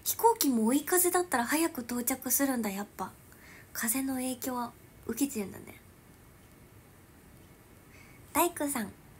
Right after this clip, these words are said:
ありがとう、たい焼き。えーっと、ノファールさんかな？ノファールかやさん？合ってるかな？ありがとうです。ローマ字よしさん、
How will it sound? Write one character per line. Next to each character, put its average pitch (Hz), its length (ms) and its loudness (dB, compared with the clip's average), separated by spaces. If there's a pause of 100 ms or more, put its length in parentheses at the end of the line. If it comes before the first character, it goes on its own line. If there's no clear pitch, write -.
(180)
あ 254 40 -10
り 226 220 -4
が 208 80 -6
と 294 140 -2
う、 294 60 -2
た 254 120 -8
い 214 140 -4
焼 202 140 -10
き。 - 20 -18 (1800)
え 226 40 -8
ー 214 220 -2
っ - 20 -16 (180)
と、 392 240 0 (180)
ノ 226 140 2
フ 240 160 -2
ァ 427 240 4
ー 277 40 0
ル 240 140 -2
さ 226 140 -4
ん 202 100 -6
か 202 140 -6
な？ 202 300 -4 (280)
ノ 214 120 0
フ 226 160 -2
ァ 381 220 4
ー 359 40 -2
ル 359 120 0
か - 140 -2
や 302 200 2
さ - 220 -4
ん？ - 200 -10 (300)
合 214 60 -8
っ - 20 -12
て 247 160 -6
る 214 60 -6
か 170 120 -8
な？ 160 100 -14
あ - 40 -12 (1120)
り 220 80 -10 (120)
が 320 100 -8
と 349 160 -10
う 330 40 -6
で 240 180 -6
す。 - 160 -8
ロ 262 100 0
ー 302 40 0
マ 302 160 -4
字 294 140 -4
よ 311 80 -6
し 320 100 -2
さ - 140 -2
ん、 214 80 -10